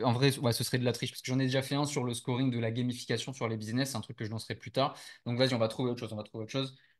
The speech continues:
je me laisse le temps, je me laisse le temps de trouver la bonne idée, euh, sur, euh, sur, euh, sur G P T. Du coup, il va me donner les pistes. Euh,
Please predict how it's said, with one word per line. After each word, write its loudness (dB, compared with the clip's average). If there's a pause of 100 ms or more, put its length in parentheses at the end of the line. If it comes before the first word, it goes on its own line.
(120)
je 0
me 6
laisse 6
le 6
temps, 2
je -4
me 2
laisse 0
le -2
temps 0
de -2
trouver -2
la 4
bonne 0
idée, 2
euh, -2 (840)
sur, -6
euh, -6
sur, -8
euh, -8
sur -10
G -2
P -6
T. -2
Du -8
coup, -6
il 0
va 2
me -4
donner 0
les -2
pistes. -12 (520)
Euh, 4